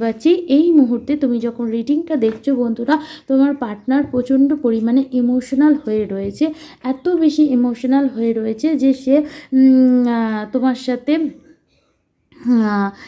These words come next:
কী করে ইউনিয়ন করবে, কী করে তোমার সাথে সব কিছু ঠিক করবে সেটা, উম, সে বুঝে উঠতে পারছে না। এখানে আমি দেখতে পাচ্ছি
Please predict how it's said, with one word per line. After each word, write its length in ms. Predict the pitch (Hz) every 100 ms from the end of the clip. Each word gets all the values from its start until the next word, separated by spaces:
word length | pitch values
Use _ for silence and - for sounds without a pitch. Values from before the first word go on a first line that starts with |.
| _
কী 100 | - 277
করে 180 | 311 320 302
ইউনিয়ন 400 | 262 247 262 262 254
করবে, 260 | 247 240 262 269
কী 80 | 277 277
করে 140 | 302 311
তোমার 200 | 277 247 247
সাথে 180 | 233 254 247
সব 100 | 247 -
কিছু 180 | 226 269 -
ঠিক 140 | 254 - 247
করবে 300 | 233 202 269 302 - _ _ -
সেটা, 220 | 269 330 370 - - 277
উম, 140 | 277 269
সে 100 | 269 359 339 - 220
বুঝে 220 | 262 294 294
উঠতে 220 | 220 - 214
পারছে 280 | 190 180 - 190
না। 60 | 190 - - -
এখানে 240 | 269 285 330 302
আমি 120 | 302 254
দেখতে 220 | 240 285 269
পাচ্ছি 280 | 233 -